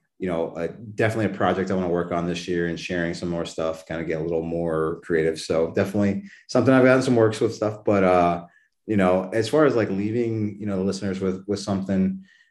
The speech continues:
um, is, is realizing, like, there's, there's not, there's not one goal too big that you can't accomplish, right? Like, if you're willing to work for it, you can earn it, you know, and, and it's,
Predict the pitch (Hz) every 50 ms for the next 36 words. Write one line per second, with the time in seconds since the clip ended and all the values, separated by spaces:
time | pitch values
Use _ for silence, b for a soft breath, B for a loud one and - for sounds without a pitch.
0 | B _ - 85 87 85 82 82 80 82 82 80 78 78 90 - - _ _ _
1 | _ _ _ _ _ _ _ - 104 98 95 95 - 101 92 92 117 117 117 113
2 | 107 98 98 92 90 90 110 107 95 - - - 107 107 95 107 123 131 135 127
3 | 131 - - - 127 120 117 143 151 98 113 117 117 117 113 104 95 98 98 98
4 | 95 95 95 92 90 90 90 90 87 - - - _ _ _ _ _ _ _ _
5 | _ _ _ _ _ _ - - 123 104 90 104 95 90 - 82 73 82 87 -
6 | - 82 76 76 76 78 76 76 - - - - - - - - _ - 95 95
7 | 98 95 92 92 101 104 92 92 107 127 123 135 143 139 135 120 104 113 117 117
8 | - - 120 113 110 101 95 95 92 87 78 73 71 - - - - _ _ _
9 | 101 101 90 82 80 78 80 78 76 82 85 85 - 90 87 85 82 85 - -